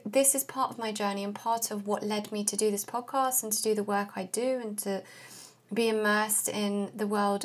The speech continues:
of alternative health and natural health. And this is the reality. So I could sit there and pretend that everything's perfect all the time and I've, you know, quote unquote, made myself healthy,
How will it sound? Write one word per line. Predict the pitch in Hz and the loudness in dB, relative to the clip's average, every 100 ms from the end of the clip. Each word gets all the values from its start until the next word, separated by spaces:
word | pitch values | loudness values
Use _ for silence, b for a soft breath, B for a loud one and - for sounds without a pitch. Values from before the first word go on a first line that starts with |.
| - | -2
of | 196 196 | 0 0
alternative | 202 208 208 208 202 - | -2 -2 -2 -2 -6 -4
health | 254 247 247 | 0 0 0
and | 214 | -4
natural | 214 208 - 202 | -4 -4 -8 0
health. | 226 220 220 - - B B B B B 233 | 2 2 0 -12 -18 B B B B B 2
And | 233 | 6
this | 269 269 | 6 6
is | 262 | 4
the | 233 | 0
reality. | 233 233 247 233 202 | 2 2 2 2 2
So | 196 214 | 2 2
I | - | 2
could | 196 240 | 0 -2
sit | - 262 226 | 2 2 2
there | 240 | 0
and | 226 | -2
pretend | 214 - 233 226 | -2 -2 -2 -2
that | |
everything's | 208 208 202 - | -2 -2 -2 0
perfect | 202 196 - - | 0 0 -2 -4
all | 202 | -4
the | 202 | -2
time | - 214 233 | -2 -2 -2
and | 208 | -2
I've, | 190 185 | -2 -4
you | - | -2
know, | 208 185 B B B B | -2 -4 B B B B
quote | - 208 | 0 2
unquote, | 190 202 208 | 2 -2 0
made | 240 208 | 0 2
myself | 196 - 185 | 2 2 0
healthy, | - 339 339 269 254 | 4 4 6 4 2